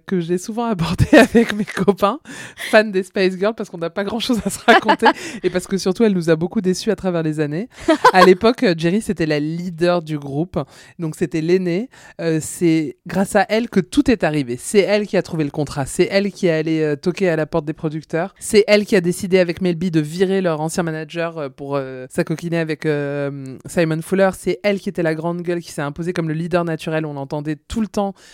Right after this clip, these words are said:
Speaker 1: euh, le plus en interview. Les fans l'ont toujours adorée. Et il y a plusieurs choses, euh, qui, qui montrent qu'elle a beaucoup changé. Alors, je dis pas qu'elle renie les Spice Girls, mais en tout cas, elle est plus dans cet état d'esprit-là. En deux mille vingt, elle donne une interview à nos consoeurs, euh, anglaises du magazine Vogue,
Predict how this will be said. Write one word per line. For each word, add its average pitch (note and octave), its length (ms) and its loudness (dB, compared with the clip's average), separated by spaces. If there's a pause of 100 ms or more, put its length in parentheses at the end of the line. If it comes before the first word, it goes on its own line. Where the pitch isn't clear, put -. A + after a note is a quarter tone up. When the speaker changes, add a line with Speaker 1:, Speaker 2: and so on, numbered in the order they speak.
(220)
Speaker 1:
euh, C#3+ 400 -4
le D3 100 -4
plus F#3+ 300 -6
en D#3 100 -8
interview. D3 540 -8 (220)
Les E3 140 0
fans F3+ 220 -4
l'ont D#3+ 140 -8
toujours E3+ 300 -10 (180)
adorée. F3 520 0 (420)
Et G#3 80 -10
il F#3+ 40 -2
y F#3 40 0
a F#3+ 60 0
plusieurs C#4+ 340 -4
choses, B3 340 -4
euh, D#3 520 -4 (300)
qui, D3 600 -12
qui - 140 -16
montrent A#3 160 -8
qu'elle F#3+ 100 -2
a D3+ 60 -2
beaucoup E3 200 -12
changé. D#3+ 440 -6
Alors, D3+ 200 -6
je D3 60 -12
dis F#3 80 -6
pas B3+ 100 -2
qu'elle C4 160 -4
renie F3 220 -2
les G3 80 -2
Spice E3 300 -4
Girls, F#3 180 -4
mais G3+ 80 -8
en D3 120 -10
tout - 120 -20
cas, G3+ 300 -6
elle D#3 120 -6
est C#3+ 60 -8
plus A3+ 240 -14
dans G3 140 -10
cet E3 240 -10
état F#3+ 180 -10
d'esprit-là. E3 640 -12
En F3+ 100 -2
deux F3+ 140 0
mille A#3 180 -2
vingt, A3+ 180 -4
elle F#3+ 120 -4
donne G3+ 160 -2
une E3+ 100 -4
interview G3+ 480 -4
à G#3+ 80 0
nos E3 140 -6
consoeurs, G#3 460 -8
euh, E3+ 160 -2
anglaises E3+ 400 -4
du E3+ 80 -14
magazine D3+ 420 -10
Vogue, F3 400 -6